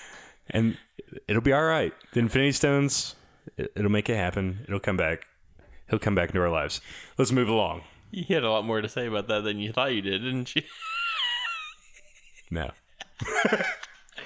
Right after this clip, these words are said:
Speaker 2: So, uh, recently they released a trailer for The Joker.
Speaker 1: Yeah. Uh, a new trailer.
Speaker 2: New trailer,
Speaker 1: Yeah,
Speaker 2: yes.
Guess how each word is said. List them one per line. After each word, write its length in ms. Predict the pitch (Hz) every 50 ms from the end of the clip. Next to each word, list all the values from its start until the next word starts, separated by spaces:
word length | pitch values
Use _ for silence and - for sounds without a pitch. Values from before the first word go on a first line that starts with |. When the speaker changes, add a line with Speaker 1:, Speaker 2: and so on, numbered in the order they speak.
| - - - - - 254 240 240 233 226 208 170 -
Speaker 2:
So, 320 | - 208 214 202 196 196
uh, 200 | 202 196 190 190 185
recently 360 | 185 190 185 - 196 185 180
they 100 | 180 175
released 320 | 170 175 170 170 165 -
a 60 | 170 151
trailer 340 | - 175 160 170 180 165
for 180 | - - 160 151
The 120 | 143 131
Joker. 480 | 107 104 123 139 175 170 - 165 185 - - - - - - - _ _ _ _
Speaker 1:
Yeah. 680 | - - - 95 98 98 95 90 90 87 - - - - - - - - - - - -
Uh, 320 | - 113 107 107 101 - -
a 140 | - 120 117
new 260 | 110 120 131 139 127
trailer. 400 | 107 - - 85 78 65 - - - - -
Speaker 2:
New 180 | 151 165 160 139
trailer, 280 | 127 120 101 92 - -
Speaker 1:
Yeah, 60 | 104
Speaker 2:
yes. 380 | 110 104 95 - - - -